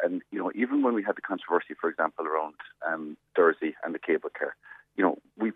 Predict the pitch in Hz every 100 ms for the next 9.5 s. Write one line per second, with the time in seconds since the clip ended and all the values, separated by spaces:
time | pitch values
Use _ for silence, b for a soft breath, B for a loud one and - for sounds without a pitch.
0 | - 107 117 123 117 - 101 - 98 -
1 | 90 87 92 90 - 80 80 78 80 82
2 | 78 - 82 80 - 87 78 73 73 -
3 | - 78 71 - 71 - _ _ b b
4 | _ - 92 85 - 107 110 - 117 -
5 | 90 - 80 90 - 95 80 - - -
6 | 73 76 - 76 82 76 78 _ _ -
7 | 85 80 80 78 95 - - 104 - _
8 | B B _ _ _ - 87 123 - -
9 | - - - 85